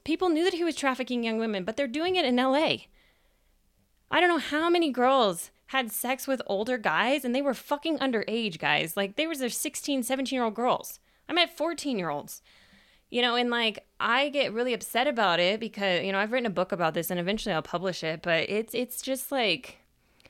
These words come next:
how the fuck is this happening? And people glorify being a model,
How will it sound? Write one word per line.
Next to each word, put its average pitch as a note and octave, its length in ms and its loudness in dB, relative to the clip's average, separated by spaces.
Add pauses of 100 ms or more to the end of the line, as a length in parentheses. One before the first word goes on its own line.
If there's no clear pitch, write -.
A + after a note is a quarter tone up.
(160)
how D#4 140 2
the G4 60 4
fuck D4 240 0
is B3 100 0
this A3+ 180 0
happening? F#3+ 480 -2
And F3 80 -4
people C4 240 -4
glorify G3+ 520 2
being F#3 200 -2
a - 20 -4
model, D#3+ 440 -2